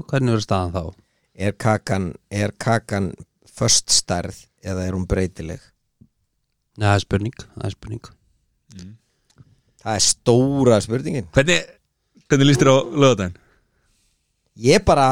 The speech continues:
Speaker 2: ótrúlega spenntur. Það var reyndar að, það er spáð leiðinda veðri.
Speaker 3: Þú ert komið all-
Speaker 2: Hvenær kemur þessi þáttur út? Vegna þess að hann
Speaker 3: Kvöld.
Speaker 2: náttúrulega verður algjörlega í kvöld.
Speaker 3: Já.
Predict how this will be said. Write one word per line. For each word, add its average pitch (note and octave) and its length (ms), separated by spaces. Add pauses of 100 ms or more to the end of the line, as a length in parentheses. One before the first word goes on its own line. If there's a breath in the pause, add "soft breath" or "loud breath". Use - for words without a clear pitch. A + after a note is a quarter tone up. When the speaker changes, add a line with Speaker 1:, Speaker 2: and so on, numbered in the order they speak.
Speaker 2:
ótrúlega D3+ 680
spenntur. F3+ 480
Það A#2+ 100
var B2 80
reyndar B2 240
að, B2 140
það A2+ 180
er A2 80
spáð B2 300
leiðinda B2 460
veðri. F3+ 480
Speaker 3:
Þú C3 180
ert - 80
komið E3+ 340
all- D#3+ 140 (420)
Speaker 2:
Hvenær G#3 260
kemur C#4 320
þessi A3 80
þáttur B3+ 480
út? A#3 300
Vegna B2+ 180
þess C3+ 100
að D3 60
hann D#3 80
Speaker 3:
Kvöld. E3+ 60
Speaker 2:
náttúrulega E3 180
verður E3+ 300
algjörlega F3+ 420
í C#3+ 140
kvöld. B2+ 220
Speaker 3:
Já. G#2+ 120